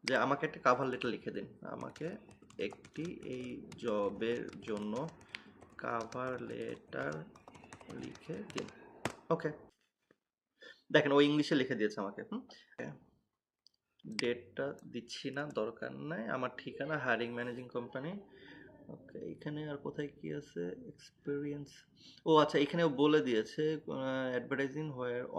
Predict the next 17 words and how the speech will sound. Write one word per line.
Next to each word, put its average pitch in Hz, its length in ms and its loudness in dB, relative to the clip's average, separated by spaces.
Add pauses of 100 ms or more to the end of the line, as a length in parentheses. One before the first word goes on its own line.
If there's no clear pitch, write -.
on। 110 100 2 (380)
আচ্ছা, - 260 -6 (520)
আমি 135 240 4
এটা 143 140 4
পেয়েছি 139 500 0
হচ্ছে 147 420 -2 (1000)
Indeed, 107 320 -2 (380)
Indeed। - 460 -8 (560)
ওকে, - 240 -8 (1000)
Indeed, - 320 -8 (2250)
Indeed। 143 760 0
আচ্ছা, 127 500 2
your 147 220 4 (100)
company's 143 380 2 (100)
long 139 280 6
standing 139 380 -2 (300)
experience, 135 1160 -2